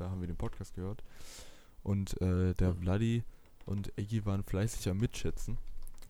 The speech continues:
Speaker 1: Haben immer zwischendurch
Speaker 2: <laughs>
Speaker 1: Pause gemacht und mitgesch-, selbst geschätzt und dann weitergelaufen. Das war eigentlich ganz, ganz
Speaker 2: Ja.
Speaker 1: lustig. Äh, deswegen habe ich jetzt nochmal,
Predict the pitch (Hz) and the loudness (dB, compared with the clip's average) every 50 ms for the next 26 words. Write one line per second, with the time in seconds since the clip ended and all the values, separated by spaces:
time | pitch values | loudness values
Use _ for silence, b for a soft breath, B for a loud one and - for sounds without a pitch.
0 | - 101 98 95 95 - 101 98 98 95 - 107 101 113 110 98 92 98 110 107 | -4 -2 -2 -2 -2 -2 -2 -2 -2 -2 -2 0 2 4 4 4 6 6 6 6
1 | 110 120 117 113 90 101 95 101 104 117 - - - - 104 98 90 98 110 - | 6 6 4 2 2 2 4 4 4 4 2 0 -2 -2 -2 0 0 0 0 0
2 | - - 107 107 - - - 110 110 - - - 113 - - 117 117 - - - | -2 -4 -8 -8 -8 -6 -4 -4 -4 -4 -6 -8 -8 -6 -4 -6 -6 -6 -10 -20
3 | - - - - - - - - - 95 95 - - 92 92 92 92 - 107 92 | -20 -20 -20 -20 -20 -20 -20 -16 -12 -12 -8 -6 -4 -4 -2 -2 -2 -2 -4 -4
4 | 95 90 92 98 101 - 101 107 b b b b b b b - - - 104 117 | -4 -4 -6 -6 -6 -8 -12 -14 b b b b b b b -8 -4 0 2 2
5 | 120 - - 123 120 - - - - 120 117 - - 90 85 - - 92 101 120 | 2 2 2 0 0 -2 -6 -6 -4 -4 -2 0 2 0 0 0 -2 -4 -4 -4
6 | - - - - - - - - - 87 92 98 98 101 - - 101 107 104 107 | -6 -10 -16 -18 -18 -20 -18 -12 -8 -6 -4 -4 -4 -6 -6 -4 -4 -4 -2 -2
7 | 107 104 110 - 107 - - 107 107 104 101 98 | -4 -4 -6 -6 -8 -8 -6 -6 -6 -4 -6 -6